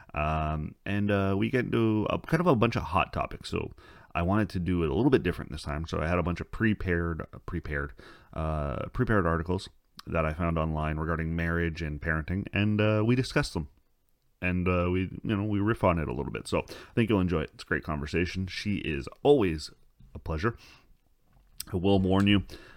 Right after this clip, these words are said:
the audio gets a little sketchy, uh, like, five minutes in. And, uh, and then it picks up and it kind of renews. It doesn't ever actually drop out. Um, but we basically do these things live.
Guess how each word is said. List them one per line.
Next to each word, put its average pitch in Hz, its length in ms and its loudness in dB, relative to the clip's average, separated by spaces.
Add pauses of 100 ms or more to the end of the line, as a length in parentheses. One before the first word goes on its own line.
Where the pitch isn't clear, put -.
(120)
the - 160 -4
audio 101 420 4
gets 92 200 -4
a 90 60 -4
little 90 400 0
sketchy, 101 560 -2 (280)
uh, 78 400 -2
like, - 200 -10
five 85 240 0
minutes 85 240 -2
in. 98 180 -6 (1300)
And, 85 300 0
uh, 71 280 0 (200)
and 117 100 2
then 127 60 4
it - 220 -2
picks - 240 2
up 101 180 2
and 87 100 2
it 85 80 -2
kind 92 140 0
of 78 80 -2
renews. 82 460 -2
It 98 100 -6
doesn't 127 340 0
ever 104 240 0
actually 95 380 -2
drop 82 400 -2
out. 85 260 0 (560)
Um, 76 520 -6 (1600)
but 95 120 2
we 107 100 2
basically 98 320 -2
do 85 140 0
these 78 180 -6
things 78 240 -4
live. 73 340 -2